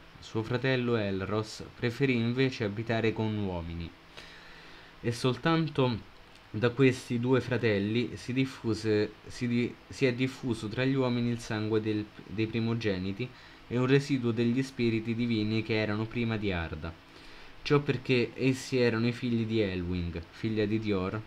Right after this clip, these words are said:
figlio di Lúthien, nata da Thingol e da Melian.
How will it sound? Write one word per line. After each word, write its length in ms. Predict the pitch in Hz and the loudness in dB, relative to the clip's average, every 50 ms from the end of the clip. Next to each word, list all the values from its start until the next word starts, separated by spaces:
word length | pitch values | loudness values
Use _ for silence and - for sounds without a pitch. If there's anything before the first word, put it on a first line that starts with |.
| - - | -12 -14
figlio 360 | - - 123 120 110 113 107 | -6 -4 -2 0 2 2 2
di 140 | 101 107 104 | 2 2 0
Lúthien, 580 | 98 92 90 87 - 104 107 110 120 120 - - | 0 -2 -4 -4 -4 -4 -2 -2 -2 -2 -4 -6
nata 340 | - 110 120 123 117 117 107 | -4 -2 0 0 0 -2 -2
da 160 | 101 107 104 | -2 -2 -4
Thingol 560 | 101 - 104 98 92 90 90 98 110 110 - - | -4 -4 -4 -4 -2 -2 -2 -2 -2 -2 -2 -2
e 120 | 113 113 | -4 -4
da 140 | 110 113 107 | -2 -4 -2
Melian. 600 | 107 98 92 87 87 85 85 82 82 82 82 | -2 -2 -2 -2 -2 -2 -4 -4 -6 -8 -10